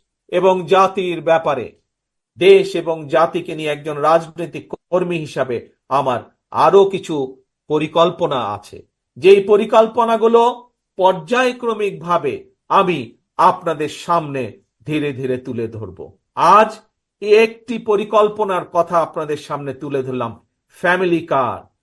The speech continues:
এবং এই কার্ডের, আমি আগেই বলেছি, এই কার্ডটি কার নামে হবে? এই কার্ডটি সেই পরিবারের গৃহিণী, চারজনের একটি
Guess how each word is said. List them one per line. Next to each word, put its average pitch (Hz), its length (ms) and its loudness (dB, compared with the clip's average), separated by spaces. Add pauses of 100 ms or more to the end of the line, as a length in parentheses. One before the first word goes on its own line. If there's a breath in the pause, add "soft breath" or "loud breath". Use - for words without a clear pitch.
(260)
এবং 214 340 4
এই 220 140 4
কার্ডের, 220 580 2 (460)
আমি 185 240 -4
আগেই 220 320 -2
বলেছি, 220 380 0
এই 196 160 0
কার্ডটি 202 580 -2 (480)
কার 185 220 4
নামে 175 360 -4
হবে? 127 260 -6
এই 170 260 -2
কার্ডটি 202 760 0 (240)
সেই 226 340 2 (160)
পরিবারের 175 540 -2 (140)
গৃহিণী, 175 400 -4 (140)
চারজনের 190 560 0
একটি 180 240 -6